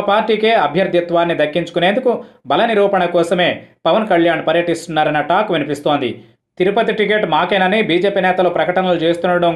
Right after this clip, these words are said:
కూడా పవన్ సడన్ టూర్కు కారణంగా చెప్పొచ్చు. ఇక జై కిసాన్ నినాదం వెనుక ఇంకో రీజన్ ఉన్నట్లు సమాచారం. కేంద్రం తీసుకొచ్చిన వ్యవసాయ చట్ట సవరణ బిల్లులపై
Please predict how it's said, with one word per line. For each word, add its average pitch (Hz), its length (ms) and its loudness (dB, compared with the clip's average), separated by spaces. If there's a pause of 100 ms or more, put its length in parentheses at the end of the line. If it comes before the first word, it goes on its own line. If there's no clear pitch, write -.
కూడా 180 180 2 (460)
పవన్ 214 260 2 (220)
సడన్ 202 380 0
టూర్కు 208 300 2 (100)
కారణంగా 175 420 2
చెప్పొచ్చు. 143 400 -2 (420)
ఇక 156 80 -2 (100)
జై 165 200 2
కిసాన్ 208 320 0
నినాదం 190 360 2
వెనుక 180 180 0 (240)
ఇంకో 170 140 -2 (100)
రీజన్ 185 320 2
ఉన్నట్లు 165 340 -2
సమాచారం. 143 420 0 (400)
కేంద్రం 233 360 2
తీసుకొచ్చిన 190 500 0
వ్యవసాయ 185 420 2
చట్ట 185 160 0 (100)
సవరణ 170 240 0 (100)
బిల్లులపై 160 360 2